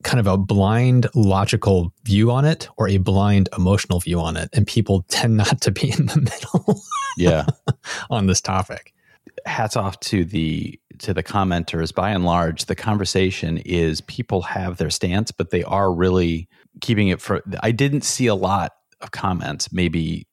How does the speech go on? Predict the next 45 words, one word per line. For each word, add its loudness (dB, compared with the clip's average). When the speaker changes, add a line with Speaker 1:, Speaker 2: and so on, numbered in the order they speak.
Speaker 2:
they 0
were -2
there 2
and -2
I -4
just -10
didn't -8
catch -8
them, -10
of -4
people -2
saying, -2
uh, -2
"You're 0
insane." -4
Speaker 1:
Yeah, 2
no, 4
Speaker 2:
And 4
I 4
Speaker 1:
no. -6
Speaker 2:
didn't 0
see -2
a 2
lot 2
of -4
name 2
calling -2
within -2
the -2
comments -4
to -6
each -4
other. -2
I -2
did -2
see -4
discussion -4
around, -2
uh, -8
people -4
saying, -4
like, -12
"This -2
is 0
not," 2